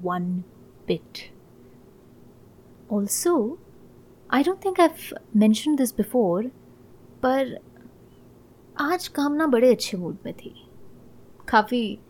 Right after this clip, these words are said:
बिजी भी थी मैडम, सुबह-सुबह कैमरा उठाकर खुद शूट करने लग गई।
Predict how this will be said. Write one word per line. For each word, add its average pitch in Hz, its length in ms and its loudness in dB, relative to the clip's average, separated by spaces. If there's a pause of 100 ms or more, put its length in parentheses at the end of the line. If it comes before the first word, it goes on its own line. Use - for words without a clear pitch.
(220)
बिजी 240 240 4
भी 254 140 2
थी 233 260 -4 (340)
मैडम, 208 340 0 (460)
सुबह-सुबह 240 640 2
कैमरा 220 460 2
उठाकर 208 400 0
खुद - 220 -4
शूट - 260 -8
करने 269 260 2
लग 262 180 -2
गई। 254 160 -8